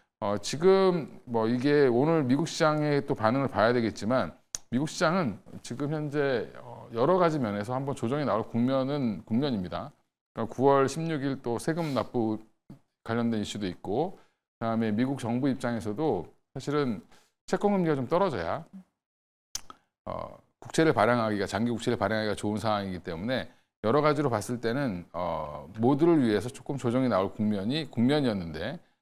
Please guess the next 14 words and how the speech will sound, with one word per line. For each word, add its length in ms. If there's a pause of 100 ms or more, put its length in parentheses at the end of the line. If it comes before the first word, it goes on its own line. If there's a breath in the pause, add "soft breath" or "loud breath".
(100)
그게 180
지금 180
우리나라 280
시장에 260
너무 240
지금 400 (240)
큰 220
영향을 300
주기 280
때문에 360
사실은 460 (480 loud breath)
저는 280
이게, 640
어, 440